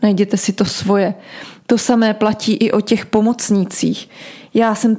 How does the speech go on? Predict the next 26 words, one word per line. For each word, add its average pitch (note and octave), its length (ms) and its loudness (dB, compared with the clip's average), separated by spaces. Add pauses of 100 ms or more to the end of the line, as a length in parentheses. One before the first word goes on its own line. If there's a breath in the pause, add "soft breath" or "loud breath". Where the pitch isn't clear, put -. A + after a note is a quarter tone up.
(180)
tak B3 160 0
dlouho G#3+ 340 2
snila G3+ 520 2
o - 80 -2
tom G3 220 2
tyčovém G3 460 0
vysavači F#3 600 0
a G3+ 60 0
teď G3 200 -4
jsem G3+ 140 2
tak G#3 340 -4
strašně F#3+ 440 -2
šťastná, - 680 -4 (640 loud breath)
protože G#3 460 2
mě G3+ 180 0
ušetřil G3 840 0 (1160 loud breath)
kupu A#3 260 2
práce. G#3 600 0 (680 loud breath)
Možná A3+ 520 4
třeba A3+ 360 -2
to A3 140 0
je A3 80 2
jenom A3 260 2
v G3+ 60 0
mojí G#3+ 260 4
hlavě, G3+ 420 2